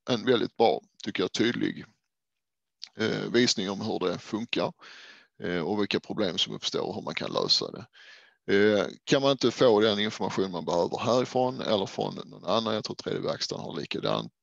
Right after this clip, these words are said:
eh, något sam-, motsvarande, det finns en hel del andra, eh, som har, och sen har alla skrivartillverkare sina egna, liksom, eh,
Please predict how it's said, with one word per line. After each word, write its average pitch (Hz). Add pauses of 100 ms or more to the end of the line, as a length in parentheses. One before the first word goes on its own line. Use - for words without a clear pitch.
eh, -
något -
sam-, 82
motsvarande, -
det 87
finns -
en -
hel -
del -
andra, -
eh, -
som -
har, 120
och 120
sen -
har - (200)
alla 101
skrivartillverkare -
sina -
egna, -
liksom, -
eh, 80